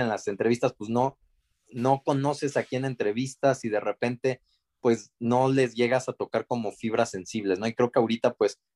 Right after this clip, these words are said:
tocamos como insights importantes, ¿no? De, de, de cosas que a lo mejor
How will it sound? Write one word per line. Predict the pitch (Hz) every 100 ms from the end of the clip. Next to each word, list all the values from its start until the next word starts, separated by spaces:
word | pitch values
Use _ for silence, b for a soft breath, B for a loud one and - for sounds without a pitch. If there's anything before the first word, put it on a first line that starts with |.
| _
tocamos | 117 110 131 135 139
como | 139 123 107 101 98 101 -
insights | 117 120 - 123 120
importantes, | 107 92 90 87 113 117 113 87
¿no? | 98 117
De, | 95 87 82 _ -
de, | 92
de | 95 95
cosas | 117 113 117
que | 117
a |
lo | 104
mejor | 98 - 107 -